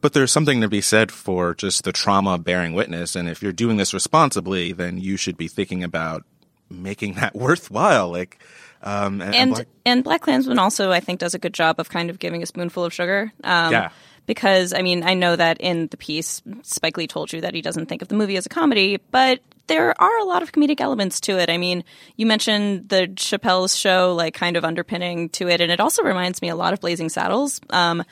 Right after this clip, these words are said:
Speaker 2: in that it is a movie about this, like, very suave, very smooth black man just, like,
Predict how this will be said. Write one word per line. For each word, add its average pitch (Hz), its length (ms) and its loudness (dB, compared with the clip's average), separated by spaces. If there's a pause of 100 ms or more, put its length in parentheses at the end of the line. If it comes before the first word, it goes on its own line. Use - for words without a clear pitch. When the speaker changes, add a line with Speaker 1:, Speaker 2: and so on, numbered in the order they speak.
(220)
Speaker 2:
in 196 220 0
that 185 180 6
it 180 140 2
is 185 160 -2
a 180 40 0
movie 175 380 0
about 160 400 2
this, - 220 -2
like, 175 260 -2 (100)
very 185 420 0
suave, 170 540 2
very 170 340 0
smooth 170 680 0
black 170 240 0
man 165 380 2
just, 170 260 -2
like, 160 300 0